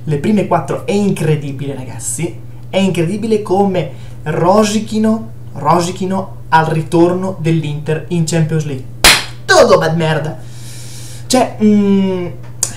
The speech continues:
è una cosa che ti lascia un po', ma neanche tanto basito, perché comunque alla fine li conosciamo, cioè il novanta per cento sono così, se ne salverà un dieci cinque per cento, diciamo.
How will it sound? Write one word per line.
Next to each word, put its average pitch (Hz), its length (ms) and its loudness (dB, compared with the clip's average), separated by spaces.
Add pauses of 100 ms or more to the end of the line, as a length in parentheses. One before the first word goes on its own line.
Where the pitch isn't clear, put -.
(120)
è 220 80 -4
una 254 120 2
cosa 330 220 4
che 170 280 2
ti 180 100 -2
lascia 220 260 4
un 170 140 0
po', 160 1000 4 (560)
ma - 120 2
neanche 381 200 4
tanto 165 220 2
basito, 160 340 2
perché 139 160 -6
comunque 165 300 0
alla 143 80 -2
fine 165 160 2
li 151 100 0
conosciamo, 160 640 2
cioè 151 180 -2
il 143 60 -6
novanta 147 240 -4
per - 140 -6
cento 165 240 0
sono 151 200 -4
così, 160 280 -2
se 165 100 0
ne 151 80 0
salverà 147 420 -2 (280)
un 147 160 -4
dieci 180 260 2
cinque 160 240 2
per 143 160 -2
cento, 170 460 2
diciamo. 147 480 0